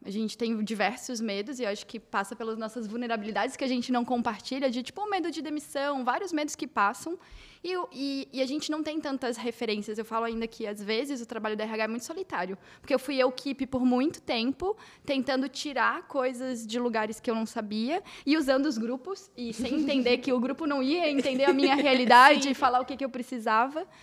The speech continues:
Speaker 1: E aí eu fui entendendo isso aos poucos, né? Apanhando muito. Eu falo que eu tive que, eu aprendi na dor algumas coisas pra aprender a fazer o que eu faço hoje, né? Não que eu acerte cem por cento, mas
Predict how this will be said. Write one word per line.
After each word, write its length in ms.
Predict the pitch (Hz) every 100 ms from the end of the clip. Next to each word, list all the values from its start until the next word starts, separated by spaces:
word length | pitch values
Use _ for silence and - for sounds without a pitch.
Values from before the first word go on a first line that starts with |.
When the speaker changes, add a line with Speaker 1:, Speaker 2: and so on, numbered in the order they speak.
| - - - - - -
Speaker 1:
E 120 | 277
aí 80 | 277
eu 80 |
fui 160 | 285 311
entendendo 440 | 311 320 277 285
isso 180 | 277 294
aos 100 | 311
poucos, 300 | - 202 -
né? 100 | 214
Apanhando 480 | 220 240 233 262 277
muito. 240 | 226 196
Eu 80 | 202
falo 260 | 220 214 208
que 160 | - 226
eu 220 | 214 208
tive 360 | - 208 214
que, 160 | 214 247
eu 180 | 226 240
aprendi 400 | 247 262 247 285
na 160 | 320
dor 320 | 277 208 214 285
algumas 400 | 254 247 233 -
coisas 560 | 208 220 254 285 277
pra 300 | - 233 233
aprender 640 | 240 254 240 240 226 233 202
a 100 | 226
fazer 600 | - 233 214 208 226 240
o 100 | 226 - -
que 100 | 277
eu 60 |
faço 360 | 277 226 226 240
hoje, 260 | 190 196 208
né? 120 | 240
Não 160 | 240
que 80 | 269
eu 360 | 392 302 226 254
acerte 500 | - 214 - 202 -
cem 200 | 226 226
por 160 | 226 233
cento, 340 | - 202 214
mas 420 | 233 220 220 -